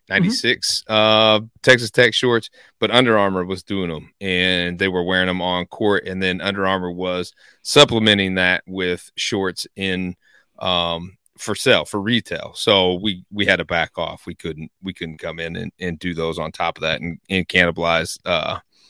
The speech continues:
Speaker 2: Under Armour sales. Purdue wore the Big Dog ninety-three, ninety-four shorts. They still wear 'em from time to time. Uh, but Nike had no plans of, uh, supporting that in retail. So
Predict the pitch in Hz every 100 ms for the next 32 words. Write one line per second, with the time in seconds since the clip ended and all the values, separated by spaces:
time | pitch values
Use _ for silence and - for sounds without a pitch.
0 | _ _ - - 123 110 98 87 85 -
1 | 85 80 - - 107 90 110 131 143 135
2 | _ _ _ _ 113 110 104 95 113 117
3 | 123 120 117 110 101 113 110 120 113 107
4 | 101 - 120 131 123 123 - 135 131 123
5 | - 101 - 110 107 113 - 104 117 113
6 | 95 - 110 117 120 _ _ _ 104 95
7 | 95 101 107 104 101 101 104 95 110 101
8 | 98 95 92 87 - - - 95 87 -
9 | 104 110 101 95 90 87 92 87 98 104
10 | - - - - 98 87 87 85